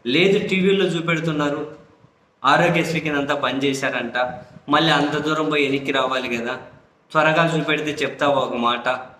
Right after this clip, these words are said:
so అప్పుడు పిలుచుకొని పోతాం" అని అంటే, నాకు "ఇదేంట్రా బాబు" అని అప్పుడు నాకు గుర్తొచ్చింది. తెలుగుదేశం పార్టీ మీడియా,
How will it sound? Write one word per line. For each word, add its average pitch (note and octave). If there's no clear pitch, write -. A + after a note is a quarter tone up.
so D3+
అప్పుడు C3+
పిలుచుకొని D3
పోతాం" C3+
అని A#2+
అంటే, A#2
నాకు C#3
"ఇదేంట్రా D3+
బాబు" C#3
అని A#2+
అప్పుడు D#3+
నాకు C#3+
గుర్తొచ్చింది. B2+
తెలుగుదేశం D#3
పార్టీ C#3
మీడియా, B2+